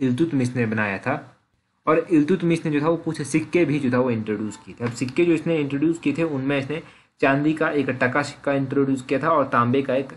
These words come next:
जीतल सिक्का जो था वो इंट्रोड्यूस किया था। तो चांदी और टका, इनके चांदी का टका था और जे-, जो तांबे का जो था वो उसको जीतल कहते थे। ये सिक्के जो था वो इसके द्वारा इंट्रोड्यूस किए गए थे।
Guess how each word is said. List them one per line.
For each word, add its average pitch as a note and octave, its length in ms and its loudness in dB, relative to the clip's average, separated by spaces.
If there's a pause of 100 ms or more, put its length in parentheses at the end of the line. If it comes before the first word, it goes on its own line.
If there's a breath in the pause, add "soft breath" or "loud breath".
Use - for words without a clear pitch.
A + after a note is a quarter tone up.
(240)
जीतल D3+ 340 2
सिक्का A#2+ 260 -2
जो G#2+ 160 -4
था B2 40 -2
वो B2+ 120 -2
इंट्रोड्यूस G2 480 -8
किया G#2 100 -16
था। A2 40 -4
तो A#2+ 120 -2
चांदी C3+ 520 0
और A#2 120 2
टका, F#2+ 400 -10
इनके B2+ 320 -2 (440 loud breath)
चांदी C#3 300 2
का D3+ 100 0
टका C#3 400 0
था E3 100 0
और A#2 160 0
जे-, B2+ 360 0
जो B2 300 2
तांबे B2 360 2
का C3+ 120 0
जो A#2+ 160 -2
था C3 60 -4
वो C#3 120 -4
उसको A#2 200 -4
जीतल A2+ 240 -2
कहते - 300 -14
थे। - 160 -10
ये C3+ 160 2
सिक्के C3 280 0
जो B2 100 2
था B2 80 0
वो D3+ 120 2
इसके - 180 -6
द्वारा G#2+ 180 0
इंट्रोड्यूस G#2 500 -4
किए B2 120 4
गए F2 180 -4
थे। - 140 -18